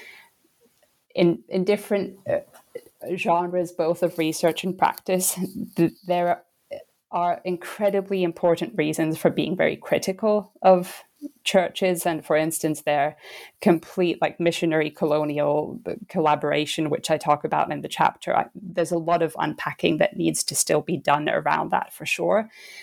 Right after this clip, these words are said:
But at the same time, I feel that if it's done without really realizing what that embeddedness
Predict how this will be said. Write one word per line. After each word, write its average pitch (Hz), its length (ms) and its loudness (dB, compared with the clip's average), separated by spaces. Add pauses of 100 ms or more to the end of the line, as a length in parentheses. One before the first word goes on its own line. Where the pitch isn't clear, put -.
(380)
But 185 100 2
at 180 160 -2
the 185 80 -4
same 208 440 0
time, 165 520 0
I 160 160 0
feel 170 240 -2
that 165 160 -2
if - 180 0
it's - 200 -4
done 185 480 0
without 170 480 -2
really 175 340 2
realizing 160 960 0 (920)
what 165 260 0
that 160 220 0
embeddedness 151 680 -2